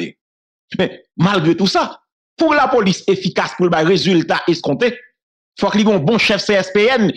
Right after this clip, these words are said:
qui pas dans danser qu'on l'a dit. Faut qu'il y ait un bon ministre de justice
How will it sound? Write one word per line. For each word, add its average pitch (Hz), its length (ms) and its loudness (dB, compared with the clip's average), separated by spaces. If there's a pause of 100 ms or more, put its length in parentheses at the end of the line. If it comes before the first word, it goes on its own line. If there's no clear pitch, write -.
(140)
qui 233 80 0
pas 208 160 0
dans 226 140 2
danser 202 320 0
qu'on 202 120 2
l'a 214 140 2 (180)
dit. 208 320 0 (600)
Faut 226 180 -2
qu'il 226 140 0
y 302 40 2
ait 240 80 0
un 226 120 2
bon 247 160 2
ministre 226 320 2
de - 20 0
justice - 480 0